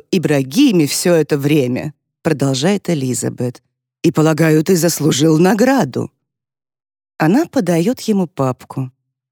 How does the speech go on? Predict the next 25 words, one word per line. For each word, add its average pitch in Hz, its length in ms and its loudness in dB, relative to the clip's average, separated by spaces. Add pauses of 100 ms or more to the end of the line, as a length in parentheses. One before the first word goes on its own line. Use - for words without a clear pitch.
(280)
Рон 226 300 2
протягивает 220 680 0
руку, 311 260 -2
берёт 151 440 0
её. 127 520 -4 (1200)
«Там 156 440 2
адрес 170 560 0
Райана 143 480 0
Бэйрда, 143 800 -2 (160)
его 165 260 2
мобильный 156 500 2
номер 170 540 2
и 165 100 2
всё, 208 300 0
что - 240 -2
требуется». 127 920 -2 (1040)
Рон 147 420 0
листает 208 640 -4
и 220 40 -2
кивает. 147 560 -2 (1000)
«Так - 180 -4
что, - 340 -4 (220)
мы 165 160 4
им 165 180 4
займёмся?» 156 720 0